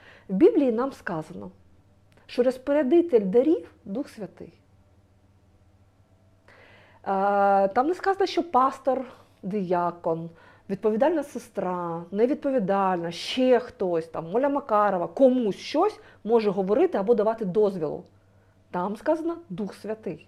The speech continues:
Це Корінфянам, перше Корінфянам, дванадцятий розділ. Ми читаємо, там є перечень,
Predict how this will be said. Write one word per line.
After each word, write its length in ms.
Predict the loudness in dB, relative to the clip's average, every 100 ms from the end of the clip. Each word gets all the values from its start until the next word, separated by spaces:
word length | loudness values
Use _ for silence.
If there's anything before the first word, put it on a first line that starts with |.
| _ _ _ _ _ _ _ -20 -8 -2
Це 200 | -2 -2
Корінфянам, 680 | -4 -4 -4 -6 -8 -8 -4
перше 280 | -4 -2 -8
Корінфянам, 500 | -8 -8 -8 -8 -8
дванадцятий 540 | -8 -8 -8 -8 -8
розділ. 360 | -6 -8 -12 -18 _ _ _ _ _ -10
Ми 100 | -8
читаємо, 520 | -6 -4 -2 -2 -2
там 180 | -4 -4
є 100 | -4
перечень, 520 | -4 -4 -4 -8 -14